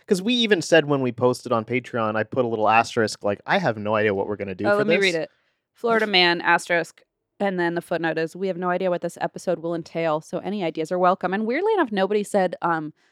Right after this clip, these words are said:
Speaker 2: "How about, like, a woke P S A at the start?"
Speaker 1: <laughs>
Speaker 2: And for some reason, that's what I went with. Um, and nobody wanted that for some reason.
Speaker 1: Weird.
Speaker 2: Weird,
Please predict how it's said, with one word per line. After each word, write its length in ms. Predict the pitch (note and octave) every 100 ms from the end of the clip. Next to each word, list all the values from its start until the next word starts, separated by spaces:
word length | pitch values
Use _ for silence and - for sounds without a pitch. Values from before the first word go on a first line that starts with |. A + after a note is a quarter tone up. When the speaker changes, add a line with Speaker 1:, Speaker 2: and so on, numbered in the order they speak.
| _
Speaker 2:
"How 140 | _ G#3+
about, 280 | D4 D#4 G#3+
like, 140 | G#3
a 60 | F3+
woke 340 | E3 E3+ -
P 160 | - E3+
S 160 | D3+ -
A 140 | D3 D3+
at 100 | -
the 80 | E3
start?" 400 | G#3 - - -
Speaker 1:
<laughs> 100 | - - -
Speaker 2:
And 220 | A3 A#3
for 140 | A3+ B3+
some 200 | C4+ C4+
reason, 300 | C4 A3+ G#3
that's 240 | G3 G3+
what 120 | G3 E3+
I 240 | F3 G3
went 220 | A#3+ C4+
with. 260 | C#4+ D4+ D4+ _ -
Um, 560 | G3 F3+ E3+ E3+ E3 - G3+
and 180 | G3+
nobody 340 | G#3 A#3+ G#4+ G4
wanted 420 | F#3 E3 D4 C#4+
that 180 | D3+ -
for 80 | F3+
some 260 | - F3
reason. 460 | F3 D#3 D#3 D3+ E3
Speaker 1:
Weird. 720 | C#3 B2+ F#4 C#4+ G2+ G#2 C#3
Speaker 2:
Weird, 340 | E3 D3+ D3